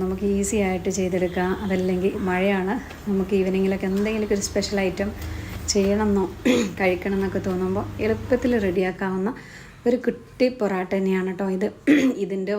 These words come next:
വലിയ രൂപത്തിൽ നമുക്ക് റെഡിയാക്കാം കേട്ടോ. ഞാനിത് കുട്ടി കുട്ടി പൊറാട്ടകളായി ചെയ്തെടുത്തു എന്ന് മാത്രമേ ഉള്ളൂ.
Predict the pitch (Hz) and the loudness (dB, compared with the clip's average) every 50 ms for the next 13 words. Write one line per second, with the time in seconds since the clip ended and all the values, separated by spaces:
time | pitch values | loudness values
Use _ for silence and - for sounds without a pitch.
0 | 208 202 196 190 196 208 226 - - 208 214 220 214 202 208 202 214 220 214 214 | -2 -2 -2 -2 0 -2 -2 -2 -4 -8 -6 -6 -4 -4 -4 -4 -4 -4 -4 -2
1 | 214 202 196 - 226 220 208 185 196 202 196 196 202 185 180 175 175 170 - - | -2 -4 -2 -2 -2 -2 0 0 0 0 0 0 -2 -2 -2 -2 -6 -6 -10 -18
2 | - - - - - - - - 208 196 190 190 190 196 202 233 196 - 208 208 | -20 -20 -20 -20 -20 -20 -8 -4 0 0 2 2 2 2 0 0 -2 -2 2 0
3 | 202 196 220 202 220 208 202 202 196 208 202 208 208 208 214 208 - 220 196 185 | 2 2 2 0 0 2 0 0 0 0 0 0 0 0 0 -2 0 0 2 2
4 | 196 196 202 196 - 214 180 - 202 190 196 196 190 185 185 170 175 196 208 202 | 2 0 0 -2 -2 -4 -2 0 0 0 2 2 2 0 -2 -2 -4 0 0 2
5 | 190 190 180 196 214 | 2 2 0 0 -2